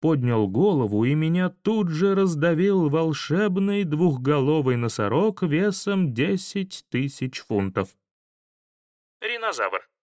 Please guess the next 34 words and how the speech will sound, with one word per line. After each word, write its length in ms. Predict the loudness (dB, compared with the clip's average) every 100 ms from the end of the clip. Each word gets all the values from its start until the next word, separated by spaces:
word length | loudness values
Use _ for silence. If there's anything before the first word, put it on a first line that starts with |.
| _ _ _
Последний 680 | -8 -6 -6 -4 -4 -6 -8
живой 380 | -4 -4 -4 -4
динозавр, 680 | -4 -6 -4 -2 -2 -4 -6
бродивший 540 | -4 -4 -6 -10 -10
по 100 | -8
земле. 380 | -8 -6 -4 -6 _ _ _ _ _ _
Я 200 | -8 -6
знаю, 320 | -6 -4 -4
что 180 | -4 -4
это 200 | -6 -6
динозавры, 560 | -8 -6 -6 -4 -6 -6
потому 340 | -6 -6 -6
что 220 | -6 -4
они 180 | -4 -4
большие 540 | -4 -4 -4 -4 -4 -4
и 40 |
тяжелые, 640 | -6 -6 -4 -4 -6 -10 -10 -8
и 160 | -6
потому 380 | -6 -6 -8 -10
что 200 | -12 -14
у 60 | -12
них 260 | -12 -12
есть 340 | -8 -8 -8 -8
рог. 320 | -8 -8 -12 _ _ _ _ _ _ _
И 200 | -10 -10
к 80 | -10
тому 320 | -10 -10 -8
же 340 | -6 -2 -2 -4
в 140 | -6
их 120 | -8 -6
названии 680 | -6 -4 -6 -6 -10 -14 -10
есть 440 | -8 -8 -10 -14
частица 640 | -10 -10 -10 -10 -10 -10
завр. 400 | -4 -2 -2 -6